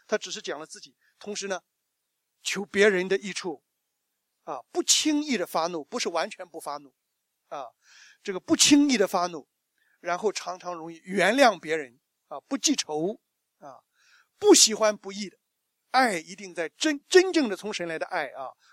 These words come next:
不是那种放纵情欲的爱，而是在真理里面的爱啊，不喜欢不义的，只喜欢真理。然后，啊，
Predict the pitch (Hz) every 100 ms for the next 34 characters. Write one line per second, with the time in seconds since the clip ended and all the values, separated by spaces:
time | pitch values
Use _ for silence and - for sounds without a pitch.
0 | - 254 277 262 226 202 170 170 _ -
1 | 285 214 185 226 175 - 180 185 226 160
2 | 143 170 110 _ _ _ _ _ 160 160
3 | - 180 127 _ _ - 160 - 247 254
4 | 220 196 147 143 151 160 123 _ _ -
5 | 131 - _ _ 247 233 - 185 180 170
6 | 214 330 269 196 143 _ _ _ - 180
7 | 160 143 143 170 160 127 _ _ _ _
8 | _ _ 165 156 196 160 123 _ _ _
9 | _ _ - 156 139 127